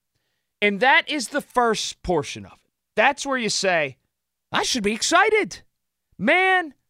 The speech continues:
live in the now, the immediacy. And maybe this is where I am with it, that you can have micro and macro all at the same time. 'Cause this is where my confliction comes in.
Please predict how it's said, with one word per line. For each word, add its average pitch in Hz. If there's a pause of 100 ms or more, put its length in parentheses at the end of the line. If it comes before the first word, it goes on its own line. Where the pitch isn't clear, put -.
live 320
in 339
the 320
now, 185
the 254
immediacy. 240 (480)
And 226
maybe 403
this 320
is 233
where 208
I 165
am 123
with -
it, - (580)
that 226
you 247
can 311
have 302
micro 247
and 214
macro 160 (460)
all 247
at 220
the 202
same 147
time. 107 (680)
'Cause 240
this 277
is 294
where 285
my 254
confliction 180
comes 101
in. -